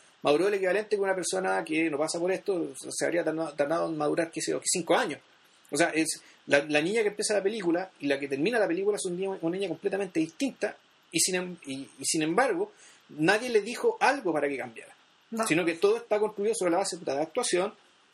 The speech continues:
Speaker 2: Obviamente.
Speaker 1: de silencio, de, de interacción con otros personajes y de una manera muy,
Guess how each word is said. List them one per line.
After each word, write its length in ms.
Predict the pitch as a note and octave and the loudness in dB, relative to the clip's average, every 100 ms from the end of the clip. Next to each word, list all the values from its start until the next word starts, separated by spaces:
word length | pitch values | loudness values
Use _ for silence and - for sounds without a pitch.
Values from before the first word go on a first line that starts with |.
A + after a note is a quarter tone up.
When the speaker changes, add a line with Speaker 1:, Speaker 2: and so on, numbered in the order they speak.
| - | -2
Speaker 2:
Obviamente. 280 | B3 C4 B3+ | 0 2 2
Speaker 1:
de 40 | C3 | 2
silencio, 560 | F3+ A3 F3+ - G3 F3+ | 4 4 2 -2 -4 -4
de, 680 | C3+ D3 E3+ F3+ F#3 F#3 - | 0 2 2 2 0 -2 -2
de 100 | C#3+ | -2
interacción 420 | E3 D3+ - G#3+ | 2 0 0 0
con 100 | F#3+ | 0
otros 160 | F#3+ - | -2 -2
personajes 560 | F3 F#3+ G3+ A3 A3 F3+ | -4 0 0 0 -4 -4
y 80 | |
de 140 | F3+ C4 | -6 -4
una 120 | D4+ | -2
manera 320 | A#3+ B3+ B3 F#3 | 0 0 0 0
muy, 280 | B3 C4 | 0 0